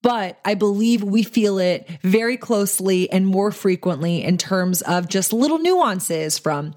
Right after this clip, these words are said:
packaging requirements varying state to state to actual licensing laws.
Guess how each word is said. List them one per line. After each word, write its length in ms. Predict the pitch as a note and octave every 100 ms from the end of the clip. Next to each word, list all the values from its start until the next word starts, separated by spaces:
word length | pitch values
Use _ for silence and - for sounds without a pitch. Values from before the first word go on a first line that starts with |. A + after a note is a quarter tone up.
| -
packaging 560 | B3+ C4+ C#4+ A3+ A#3
requirements 720 | A#3 A#3+ B3+ A3 A3 G#3+ G3+
varying 420 | - G#3 G#3 G3+ G3
state 320 | - G3 F3
to 80 | G3+
state 420 | - F#3+ F#3 -
to 220 | G3 F3+ - _ _ -
actual 720 | A3 A#3 - A#3 G3+ G3 F#3
licensing 640 | E3+ F3+ F3 F#3 D#3+ E3 E3
laws. 500 | C#3+ - - -